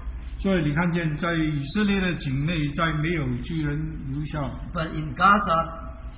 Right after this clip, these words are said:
Speaker 2: Gath, and Ashdod, they do have.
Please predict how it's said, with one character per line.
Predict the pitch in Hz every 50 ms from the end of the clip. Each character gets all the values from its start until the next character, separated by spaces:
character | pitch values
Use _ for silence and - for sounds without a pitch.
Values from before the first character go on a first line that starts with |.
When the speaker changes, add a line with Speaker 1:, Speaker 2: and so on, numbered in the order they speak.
| - - - - - - - - - - - - - - -
Speaker 2:
Gath, | - 185 160 147 170 202 - - - - - - -
and | 139 131 127 123
Ashdod, | 127 156 190 196 - - - 147 120 107 - - - - - - - - 131
they | 131 131 123
do | - 175 185 156
have. | - - 92